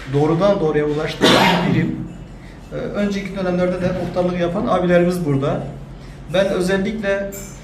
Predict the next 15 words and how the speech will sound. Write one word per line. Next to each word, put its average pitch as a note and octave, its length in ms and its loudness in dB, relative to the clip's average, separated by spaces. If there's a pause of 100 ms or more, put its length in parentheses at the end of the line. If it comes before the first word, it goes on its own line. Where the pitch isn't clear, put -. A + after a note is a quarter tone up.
(400)
şunu G3 420 -2
istirham F#3 440 2
ederim, D#3+ 360 2
yani D#3+ 220 -2
eskiden E3+ 480 -2
muhtarlık E3 480 -2
yapmış - 280 -2
olan D3+ 240 -2
abilerimizin, E3+ 840 2 (840)
e, A#2+ 340 -8
şu B3 400 4
anda F#3+ 260 6
aktif F3 300 0
olan F3 240 2 (300)
muhtarlarımıza D#3 960 4